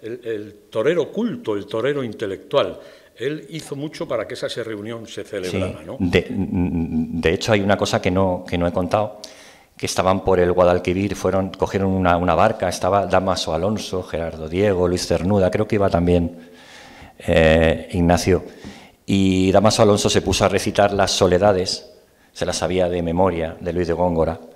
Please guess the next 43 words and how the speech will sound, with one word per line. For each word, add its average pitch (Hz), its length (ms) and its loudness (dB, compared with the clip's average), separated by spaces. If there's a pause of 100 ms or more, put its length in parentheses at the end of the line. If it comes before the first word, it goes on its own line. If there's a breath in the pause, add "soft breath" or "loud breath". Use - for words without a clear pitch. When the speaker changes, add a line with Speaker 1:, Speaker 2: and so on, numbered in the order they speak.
(640 loud breath)
Speaker 2:
y, 90 600 -2
y 101 80 0
Lorca 107 300 6
iba 107 340 -2 (340)
atrapado 104 800 -4
porque - 220 -8
tenía 117 240 4
un 120 260 6
miedo 120 360 4
al 107 100 -2
agua, 104 420 -2
que - 80 -4
le 95 100 0
parecía 95 360 2
un 101 180 2
buey 113 220 8
de 95 180 4
agua, 90 320 2
¿no? 92 140 -2
Como 90 180 -2
él 90 140 -2
dice, 92 240 -6
un 92 120 -6
toro 95 240 0
de 92 120 0
agua, 92 320 -4 (420 loud breath)
y 95 200 -10 (300)
que 104 120 0
se - 140 2
iba 92 100 6
a - 20 4
morir 90 260 2
ahí 90 120 2
mismo, 78 340 -4
¿no? 80 140 -10
Y 90 40 -10
tuvieron 90 280 -2
que 90 80 -6
volver 80 320 0
<laughs> 82 40 -6
rápido. 87 360 -6 (800 loud breath)
Speaker 1:
Sí. 117 280 -10
Speaker 2:
Bueno. - 400 0